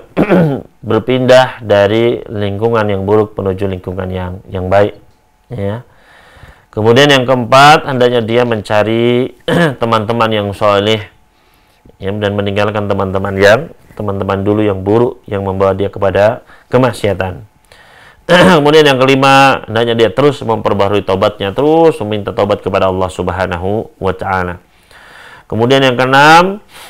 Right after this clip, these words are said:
yaitu terus merasa takut, jangan-jangan taubat saya tidak diterima oleh Allah Subhanahu wa taala. Kemudian yang ketujuh, hendaknya memperbanyak amal saleh.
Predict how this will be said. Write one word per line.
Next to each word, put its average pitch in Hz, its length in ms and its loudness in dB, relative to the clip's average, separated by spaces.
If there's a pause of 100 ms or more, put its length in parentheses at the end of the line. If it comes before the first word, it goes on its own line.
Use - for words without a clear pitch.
(360)
yaitu 117 400 0
terus 143 260 2
merasa 117 380 -2
takut, 123 400 0
jangan-jangan 107 560 -2
taubat 98 320 -2
saya 95 160 2
tidak 95 320 -4
diterima 92 400 -6
oleh 87 160 -6
Allah 87 160 -6
Subhanahu 85 400 -10
wa 87 80 -12
taala. 101 480 0 (800)
Kemudian 113 320 0
yang 110 160 -4
ketujuh, 117 800 0
hendaknya 104 400 -4
memperbanyak 98 560 -2
amal 92 240 -4
saleh. 92 440 -2